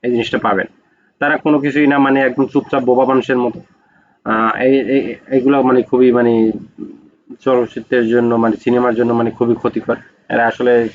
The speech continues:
আমি বলবো একই সে-, এক কথায় মানে ব-, বলতে গেলে আসলে এরা শাকিব খানের ভালো করতে গিয়ে সব থেকে বেশি ক্ষতি করে এরা, আহ, এই টিমটা। আহ,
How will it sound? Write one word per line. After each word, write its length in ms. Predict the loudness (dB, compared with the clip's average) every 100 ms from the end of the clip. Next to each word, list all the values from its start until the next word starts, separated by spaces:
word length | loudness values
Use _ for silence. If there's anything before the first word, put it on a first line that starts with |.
| _ _ _ _
আমি 200 | -6 -2
বলবো 280 | 0 0 2
একই 260 | 0 0 -6
সে-, 540 | -6 -12 _ _ -10
এক 80 | -6
কথায় 420 | -2 0 0 0
মানে 260 | -2 -2 -2
ব-, 220 | 0 0
বলতে 300 | 2 0 0
গেলে 140 | 0
আসলে 500 | -2 -4 -8 -10 -6
এরা 180 | -4 -4 -4
শাকিব 200 | -8 -8
খানের 160 | -4 -4
ভালো 280 | -2 -2 -2
করতে 320 | -6 -6 -4
গিয়ে 200 | -2 -4
সব 160 | -4 -6
থেকে 140 | -2 0
বেশি 240 | 0 -2
ক্ষতি 200 | -2 -2
করে 220 | 0 -2
এরা, 120 | -2 -6 _ _ -20 -20 -20 -20 -20 -20 -20 _ -6 -2
আহ, 440 | 0 -2 -2 -6 -12 -18 -20 _ -6
এই 60 |
টিমটা। 340 | 0 0 2 -4 -6 _ -14 -6
আহ, 240 | -2 -2